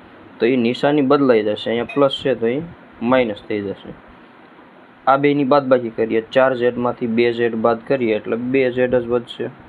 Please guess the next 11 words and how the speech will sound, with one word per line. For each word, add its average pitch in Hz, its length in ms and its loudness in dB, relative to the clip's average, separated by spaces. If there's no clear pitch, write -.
અને 123 140 0
મોટા 131 340 2
પદની 120 360 -2
નિશાની, 107 540 -4
મોટું 131 320 -2
પદ 120 160 0
છે - 200 -8
એ 120 40 -4
ચાર 139 300 4
ઝેડ, 117 220 -2
ચાર 127 220 2